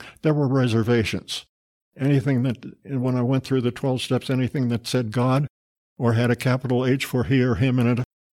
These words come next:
they weren't fooling me with that, that capital he or him bit. I knew what they were talking about,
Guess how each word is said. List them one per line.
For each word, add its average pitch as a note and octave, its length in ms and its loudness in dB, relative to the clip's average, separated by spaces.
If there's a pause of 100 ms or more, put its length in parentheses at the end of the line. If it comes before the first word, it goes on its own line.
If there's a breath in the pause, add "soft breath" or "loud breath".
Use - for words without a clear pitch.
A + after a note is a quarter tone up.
they F3 100 2
weren't D3 180 4
fooling C#3 340 4
me A#2 80 4
with A2 200 0
that, A#2 260 0
that A#2 220 -2
capital B2 380 0
he B2+ 200 2
or A2+ 120 4
him B2+ 240 0
bit. A2 160 2
I B2+ 120 2
knew C#3 160 4
what C3 180 4
they B2 100 4
were A#2+ 100 4
talking B2 380 2
about, G#2+ 320 0